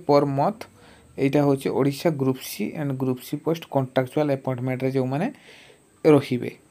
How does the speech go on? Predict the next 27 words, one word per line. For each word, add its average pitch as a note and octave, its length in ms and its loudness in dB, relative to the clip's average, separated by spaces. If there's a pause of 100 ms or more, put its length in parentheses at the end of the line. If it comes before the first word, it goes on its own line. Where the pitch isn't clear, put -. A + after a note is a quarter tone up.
ଓକେ, C#4 200 4 (280)
ତାପରେ D#3 400 6
ତାଙ୍କର D#3+ 240 -2
ସାଲାରୀ C#3+ 380 -2 (100)
ଇନକ୍ରିମେଣ୍ଟ B2+ 440 -4
ହେବ। A#2+ 100 -6 (580)
ତ - 40 -16 (120)
ଇଏ A3 220 4
ଥିଲା A3 260 6
ସାଲାରୀ। F#3+ 420 4 (220)
ତାପରେ D3+ 340 6
ଦେଖନ୍ତୁ D#3 320 -2 (140)
ଏଜ୍ D3 320 6
ରହିଛି, C#3+ 320 0
ଦେଖନ୍ତୁ C#3+ 360 -4 (120)
ଏଜ୍ C#3+ 340 2 (640)
ମିନିମମ୍ D3+ 400 2
ଦେଖନ୍ତୁ C#3+ 400 0
ଯେଉଁ C#3+ 220 2
ରହିଛି C3+ 380 -2 (180)
ଏକୋଇଶ C3+ 340 -6
ବର୍ଷ, C3+ 240 -2 (680)
ତାପରେ C3 400 2 (920)
ମ୍ୟାକ୍ସି-, C3+ 580 -4 (360)
ଅଠତିରିଶ F3+ 440 2
ବର୍ଷ F#3+ 140 -2 (160)
ହୋଇନଥିବେ, C3+ 540 -2